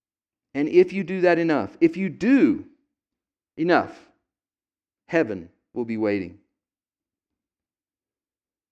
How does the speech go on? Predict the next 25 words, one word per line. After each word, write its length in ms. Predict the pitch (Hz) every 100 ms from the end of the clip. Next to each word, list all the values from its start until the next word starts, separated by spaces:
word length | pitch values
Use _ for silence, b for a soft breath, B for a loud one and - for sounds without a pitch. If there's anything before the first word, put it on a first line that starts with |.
| _ -
It's 180 | 165
so 240 | - 240 240
interesting 400 | 247 226 208 226
to 80 | 196
me 160 | 196
that 220 | 165 -
Paul, 560 | - 190 202 202 151 - B B B
when 140 | 214 220
he 160 | 233
cries 640 | - - - 240 262 262 233
out, 460 | 254 254 190 - - _ _ _ _ _
"What 220 | 240 349
a 220 | 359 330 320
wretched 600 | 349 339 - 359 285 -
<laughs> 0 |
person 480 | - 311 302 320
I 160 | 302 294
am," 560 | 277 269 254 220 156 147 - _ _ _ _ _ _ _
he 160 | - 277
does 320 | 277 294 214
not 500 | 233 277 302 330 302
ask 680 | - 277 269 202 139 - - _ _ _ _
for 320 | - 240 247
a 460 | - 247 247 - -
to-do 1300 | - 277 277 254 - - 262 294 247 202 185 185 180